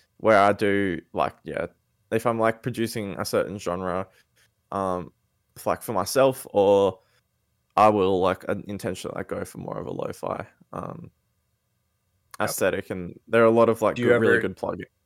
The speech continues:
Speaker 2: When
Speaker 1: Sorry.
Speaker 2: you do stuff yourself, is it all instrumental, or do you ever sing or rap, or?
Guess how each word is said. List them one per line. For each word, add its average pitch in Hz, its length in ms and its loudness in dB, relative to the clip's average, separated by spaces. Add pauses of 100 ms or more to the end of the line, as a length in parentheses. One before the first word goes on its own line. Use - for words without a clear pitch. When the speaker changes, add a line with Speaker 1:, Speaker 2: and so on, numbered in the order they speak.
(880)
Speaker 2:
When 113 140 -2
Speaker 1:
Sorry. 101 120 4
Speaker 2:
you - 60 0
do 120 100 -6
stuff 117 260 0
yourself, 113 360 0
is 110 120 -8
it 107 80 -2
all 107 220 2
instrumental, 101 720 -6
or 113 120 -2
do 95 140 -14
you 98 240 -6
ever 92 260 -2
sing 92 340 -8
or 90 80 -8
rap, 87 340 -6
or? 85 240 -10